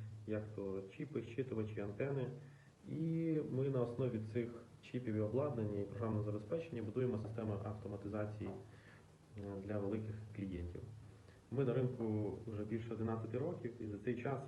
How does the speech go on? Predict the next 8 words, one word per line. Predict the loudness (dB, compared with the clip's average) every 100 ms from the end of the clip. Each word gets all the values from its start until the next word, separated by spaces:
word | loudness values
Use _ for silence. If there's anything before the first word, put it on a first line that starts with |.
| -4
працювали | -4 0 2 4 2
з | 0
найбільшими | 0 0 0 -2
компаніями | -2 -2 0 0 -2 -2
України | -4 -2 -2
і | -2
не | -2
тільки. | -4 -8 -8